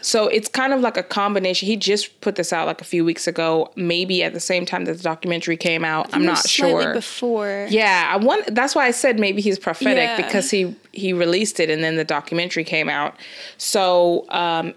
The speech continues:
Speaker 1: and he, and like I said, that article's on G three, and he had a podcast on his show, or an episode on his podcast as well, where he kind of reiterated the same points. Um, so all of those reasons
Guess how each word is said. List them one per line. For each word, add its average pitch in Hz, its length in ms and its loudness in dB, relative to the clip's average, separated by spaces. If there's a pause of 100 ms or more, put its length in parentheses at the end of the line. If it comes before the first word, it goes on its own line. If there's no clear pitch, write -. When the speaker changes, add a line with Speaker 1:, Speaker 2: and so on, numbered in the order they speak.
Speaker 1:
and 175 180 -2
he, - 260 -10
and 165 320 -4 (160)
like 170 200 -2
I 156 60 -4
said, 160 220 0
that 165 160 -2
article's 165 400 -2
on 156 100 -2
G 156 180 -2
three, 156 380 -2
and 156 140 -4
he 156 100 -2
had 147 400 -2 (140)
a 151 400 -2
podcast - 680 -6
on 160 120 -4
his 165 540 -2 (400)
show, 165 520 0
or 156 160 0
an - 80 -4
episode 180 320 -2
on 156 140 -2
his 185 260 -2
podcast 170 480 -4
as 170 140 -8
well, 156 260 0
where 156 140 -2
he 156 420 -4 (160)
kind 160 240 -6
of 156 140 -8
reiterated 156 640 -2
the - 60 -12
same 151 300 -6
points. - 560 -6 (920)
Um, 180 240 -2
so 233 380 2
all 302 240 2
of 285 140 -2
those 269 240 4
reasons 196 920 -4